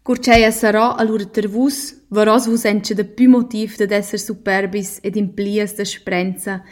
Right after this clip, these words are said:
in vista a que che Gesù Christ ha fat vida vus cum mia giud.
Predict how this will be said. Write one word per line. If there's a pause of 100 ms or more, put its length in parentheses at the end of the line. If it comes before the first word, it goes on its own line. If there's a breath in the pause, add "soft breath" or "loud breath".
(320 loud breath)
in
vista
a
que
che
Gesù
Christ
ha
fat
vida
vus
cum
mia
giud.